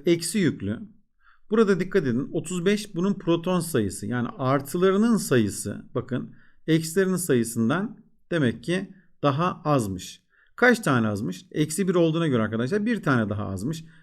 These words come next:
Yani bunun kaç tane? Otuz altı tane elektronu varmış. Peki şu araya ne yazıyorduk biz? Bu araya da biz bakın proton sayısıyla nötron sayısını toplayıp kütle numarasını buluyorduk. Yani otuz beş ile ben kaçı toplarsam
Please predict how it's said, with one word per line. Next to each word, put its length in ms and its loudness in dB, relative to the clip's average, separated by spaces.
Yani 300 0
bunun 400 0
kaç 260 0
tane? 300 0
Otuz 380 -6
altı 300 0
tane 240 0
elektronu 500 -2
varmış. 500 -6
Peki 200 -4
şu 180 0
araya 240 6
ne 80 4
yazıyorduk 480 0
biz? 340 -8
Bu 120 -2
araya 260 4
da 140 0
biz 200 -4
bakın 240 -4
proton 400 -2
sayısıyla 540 -2
nötron 480 0
sayısını 380 -2
toplayıp 380 -6
kütle 260 -2
numarasını 360 -2
buluyorduk. 300 -10
Yani 180 2
otuz 300 -4
beş 140 4
ile 100 0
ben 160 0
kaçı 240 -4
toplarsam 800 -2